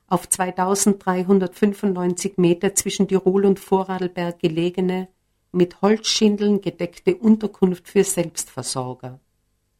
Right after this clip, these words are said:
Tags zuvor hatten wir sie von Langen aus erreicht.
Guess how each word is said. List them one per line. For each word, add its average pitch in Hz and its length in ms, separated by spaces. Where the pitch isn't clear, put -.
Tags 185 300
zuvor 202 460
hatten 202 320
wir 190 140
sie 208 160
von 185 220
Langen 202 540
aus 196 280
erreicht. 190 760